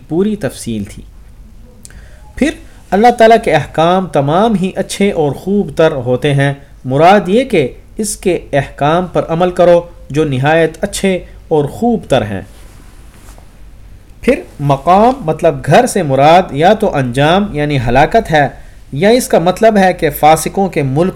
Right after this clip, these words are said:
پر تمہیں حکمرانی عطا کروں گا، اور اس سے مراد ملک شام ہے جس پر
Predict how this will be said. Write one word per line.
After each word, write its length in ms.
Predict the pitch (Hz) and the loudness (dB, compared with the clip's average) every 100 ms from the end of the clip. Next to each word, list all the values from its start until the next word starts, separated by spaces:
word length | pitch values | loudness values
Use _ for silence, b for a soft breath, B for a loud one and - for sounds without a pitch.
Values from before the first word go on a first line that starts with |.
| - | -2
پر 140 | 160 | -2
تمہیں 420 | 143 156 160 160 135 | 0 -4 0 0 -2
حکمرانی 640 | 131 139 135 139 170 226 285 b b b b b - | -4 -2 0 2 2 -2 -4 b b b b b -6
عطا 320 | 147 156 208 | -2 2 4
کروں 360 | 214 175 160 131 | 4 2 0 0
گا، 160 | 123 113 - - - | -2 -2 -8 -20 -4
اور 120 | 151 | -2
اس 100 | 196 | -2
سے 140 | - 190 | -2 -4
مراد 340 | 143 139 135 | 2 4 2
ملک 320 | 127 147 143 143 | 2 -4 -2 -4
شام 360 | - 139 160 | -2 -2 0
ہے 160 | 143 135 - - | 0 -2 -4 -14
جس 380 | 139 185 - - | -8 -8 -8 -2
پر 160 | 170 | 0